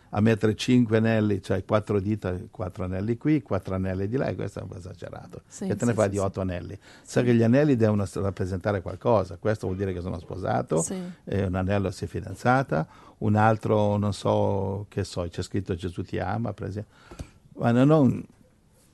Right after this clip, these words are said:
Speaker 1: otto anelli nelle mani perché tu c'hai soldi o no.
Speaker 2: <laughs>
Speaker 1: Andiamo avanti?
Speaker 2: Amen,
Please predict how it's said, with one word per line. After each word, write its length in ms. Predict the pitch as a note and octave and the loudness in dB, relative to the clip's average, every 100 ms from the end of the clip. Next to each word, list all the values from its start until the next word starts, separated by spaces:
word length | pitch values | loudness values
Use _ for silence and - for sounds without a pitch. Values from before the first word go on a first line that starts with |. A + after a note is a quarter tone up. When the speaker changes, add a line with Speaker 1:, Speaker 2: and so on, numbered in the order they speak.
| - - | -20 0
Speaker 1:
otto 340 | B2 C3 C3+ | 4 6 6
anelli 340 | B2+ B2 B2 A#2+ | 6 6 6 6
nelle 300 | A#2 A2+ A2+ | 6 4 4
mani 440 | A2 A2 A2+ A2+ | 4 4 4 2
perché 520 | G#2 G#2+ - G#2+ G#2 G2+ | 2 -2 0 0 0 -2
tu 140 | A2 | -4
c'hai 180 | G#2 F#2+ | -4 -4
soldi 340 | - G2 G2+ F#2+ | -4 -4 -4 -6
o 60 | |
no. 260 | F#2+ F2+ - - - F#3 | -6 -10 -16 -20 -20 -16
Speaker 2:
<laughs> 400 | G3 F#3+ F#3+ _ - - - | -14 -14 -16 _ -20 -20 -2
Speaker 1:
Andiamo 220 | C3 F#3 F3 | 4 6 6
avanti? 340 | A2 G#2 A2+ | 6 4 4
Speaker 2:
Amen, 400 | A#3+ B3+ C4+ C4 | 4 2 0 -4